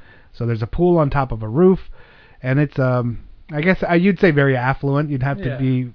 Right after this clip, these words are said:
Speaker 2: Yeah.
Speaker 1: rich to have a pool on top of a roof, uh, to be swimming in it. And, um, there's a guy watching her through a scope, and then kablap. He shoots her, she dies, and enter Dirty Harry.
Speaker 2: Yeah,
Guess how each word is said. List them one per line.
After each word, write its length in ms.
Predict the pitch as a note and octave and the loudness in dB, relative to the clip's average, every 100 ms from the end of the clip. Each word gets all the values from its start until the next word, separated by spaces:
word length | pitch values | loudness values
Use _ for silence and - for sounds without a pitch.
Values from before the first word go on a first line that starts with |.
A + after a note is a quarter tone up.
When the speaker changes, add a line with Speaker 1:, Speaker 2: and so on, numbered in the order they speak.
| A2+ | -16
Speaker 2:
Yeah. 100 | C#3 | -6
Speaker 1:
rich 280 | D3 D#3 - | 0 0 0
to 100 | C#3+ | -4
have 160 | B2+ C3+ | -2 -2
a 60 | B2 | 0
pool 220 | - E3 | 2 2
on 120 | A#2 | 2
top 240 | A#2+ B2+ C3 | 0 -4 -4
of 100 | B2 | -6
a 40 | |
roof, 340 | A#2+ B2 C3 - - - - - - - | -6 -6 -6 -8 -14 -18 -20 -20 -18 -4
uh, 180 | B2 A#2+ | -2 -2
to 200 | C3 C3 | -4 -2
be 180 | C3 A#2+ | -4 -4
swimming 300 | E3 D#3 C3+ | 0 0 0
in 80 | |
it. 140 | C3+ C#3 - - - - _ _ _ _ _ - - | -2 -4 -14 -20 -20 -20 _ _ _ _ _ -18 -4
And, 300 | D#3 D3+ D#3 | 0 0 2
um, 400 | D3+ D#3 D#3+ E3 | 2 2 2 0
there's 160 | C#3+ C#3+ | -2 -2
a 60 | |
guy 240 | C3 D3 D#3+ | 0 2 4
watching 420 | C#3+ D3 E3 F3 | 4 2 0 0
her 320 | F3+ F3+ F#3+ - _ - | 2 2 0 -6 _ -10
through 180 | D#3 D3 | 0 0
a 60 | |
scope, 460 | B2+ - E3+ A3+ - - - C3+ | 0 0 0 0 -2 -12 -12 -6
and 160 | C3 | -2
then 280 | C#3+ D3 D3+ - _ | 0 0 -2 -4 _
kablap. 560 | - A#2+ - C3 - - - - - - _ | -8 -6 -2 0 0 -2 -8 -8 -14 -20 _
He 280 | F#3 D3+ D3+ | -8 -2 -2
shoots 320 | D3 - F#3 F#3+ | -2 -4 -4 0
her, 220 | F#3+ F#3 - - _ _ | 0 -2 -10 -20 _ _
she 180 | - - | -18 -10
dies, 580 | A2 D#3+ F3 E3+ E3 - - - - - - - _ - - - - | 2 6 6 6 2 0 -16 -20 -20 -20 -20 -20 _ -20 -20 -20 -10
and 240 | D3 D3+ E3+ | 0 0 0
enter 260 | C#3 C#3 C3+ | -2 0 0
Dirty 260 | C3 C#3+ | 0 0
Harry. 400 | E3 F#3+ B2 G#2+ - - | 4 4 2 -2 -12 -10
Speaker 2:
Yeah, 320 | G3 E3 C#3 | -8 -8 -8